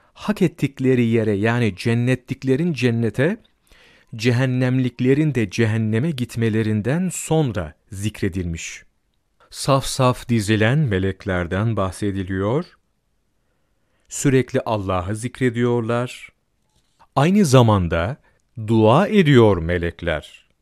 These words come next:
Evet, müminlere dua eden melekler. Kitap ve sünnette bulunan deliller, meleklerin müminlere dua ettiklerini açıkça gösteriyor. Bu dua bazen özel olur,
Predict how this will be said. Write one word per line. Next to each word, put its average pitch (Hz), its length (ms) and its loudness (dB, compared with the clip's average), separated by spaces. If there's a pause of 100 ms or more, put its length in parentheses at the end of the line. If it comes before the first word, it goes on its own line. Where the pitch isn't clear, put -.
(320)
Evet, 196 480 -2 (340)
müminlere 127 800 4
dua 110 380 4
eden 127 260 4
melekler. 87 840 -4 (540)
Kitap 233 500 -2
ve 156 80 2
sünnette 139 680 0
bulunan 113 520 0
deliller, 98 760 -2 (460)
meleklerin 117 800 2 (440)
müminlere 117 800 -2
dua 101 360 2
ettiklerini 104 720 -2
açıkça 135 540 -2
gösteriyor. 90 880 -4 (800)
Bu 226 280 0
dua 107 540 2
bazen 123 560 2 (100)
özel 110 420 2
olur, 156 360 0